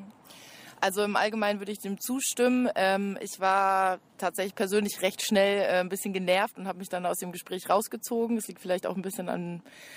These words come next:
meiner persönlichen Einstellung dazu, aber, ähm, im Allgemeinen ist die Hochschule oder die Hochschulleitung, ähm, hat sich erstmal gesprächsbereit gezeigt. Es wird heute auch nochmal ein Gespräch geben,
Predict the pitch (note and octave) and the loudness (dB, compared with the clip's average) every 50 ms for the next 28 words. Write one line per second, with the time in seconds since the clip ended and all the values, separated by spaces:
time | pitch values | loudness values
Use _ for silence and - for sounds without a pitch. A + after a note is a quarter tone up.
0 | - - - - - - - G3 G3 G3 - G3 F#3 G#3+ G#3+ G3 G#3 - - - | -18 -20 -20 -20 -6 0 0 2 2 2 -2 -2 -4 -4 -4 -4 -2 -2 0 0
1 | A#3 - B3+ A#3+ A#3+ A#3+ A#3 A3+ A3 - - B3+ C4 B3+ - - F#3 F3+ F#3 F#3+ | 2 2 2 4 4 4 4 4 2 0 -2 0 2 2 4 2 2 2 4 4
2 | F#3 F#3 F#3+ - - F#3+ F#3 F#3 F#3 - F3 F#3 - F3+ G3 G3 G3+ G3 F#3+ F3 | 4 4 4 2 2 0 -2 -2 -2 -4 -4 -2 0 0 0 0 0 0 2 2
3 | F3 F#3 F#3 F#3+ F#3 - - - - - F3+ F3+ F3+ F3+ F#3 - - G3 F#3 F3+ | 2 2 0 -2 -6 -8 -8 -10 -8 -6 -6 -6 -4 -4 -6 -6 -8 -4 0 4
4 | F3 F3 E3+ E3+ E3+ D#3 - - D#3+ D#3+ E3+ E3 F3+ - - E3+ D#3+ D#3 D3+ E3+ | 4 6 6 6 4 2 2 0 0 -2 -2 -4 -4 -4 -4 0 2 2 2 2
5 | F#3+ - - F#3+ F#3 F#3 F#3 F#3 F#3 - - - E3 E3 E3 E3 E3 E3+ - - | 0 -2 -6 -8 -8 -6 -6 -6 -6 -6 -4 -4 -4 -4 -4 -6 -10 -10 -10 -8
6 | E3 F3 - E3+ - E3 D#3 D3+ - - F#3+ - - - E3 E3+ E3 - - - | -6 -4 -4 -4 -4 -6 -8 -8 -4 -4 -4 -4 -4 -2 -2 -2 -2 -2 -6 -14
7 | - - - E3+ E3 E3 D#3+ - D#3 - E3 E3 - E3+ D#3 - E3 - E3+ E3+ | -10 -6 -2 -2 -2 -2 -4 -8 -12 -10 -10 -8 -4 -4 -2 0 0 0 0 0
8 | F3+ F3 D#3+ D#3+ E3 E3 D#3+ - - F3 E3+ E3+ - - E3+ E3+ E3+ F3 F3 | 0 0 0 -2 -2 -6 -8 -8 -4 -4 -4 -4 -4 -4 -2 0 0 -2 -4